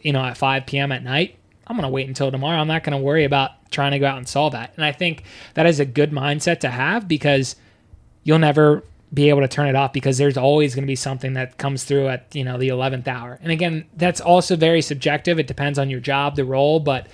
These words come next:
I know what my priorities are and I stay focused on those. Anything else, I'm gonna push that off.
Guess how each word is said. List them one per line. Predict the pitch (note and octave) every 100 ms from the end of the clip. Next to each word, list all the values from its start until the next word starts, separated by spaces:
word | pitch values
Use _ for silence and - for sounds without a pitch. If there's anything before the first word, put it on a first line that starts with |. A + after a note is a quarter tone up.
| - - _ _ _ _ _ _ _ -
I | D3+
know | E3+ F3
what | F3
my | D3 C#3+ C#3+ -
priorities | D3 C#3 C#3 D3+ E3
are | F3 F#3 G3+ F#3 _ _
and | D3
I | C#3
stay | C#3 - C#3 C3+ C3+ -
focused | - D3 C#3 C3+ -
on | C3 C3
those. | B2+ A#2+ -
Anything | D3 D#3 E3+ D3+
else, | D#3 G3+ - - _ _ _ - -
I'm | -
gonna | F3 B2 B2+ - - _ _ _ _ _ _ _ _ _
push | - D#3+
that | - D#3
off. | D#3 D3+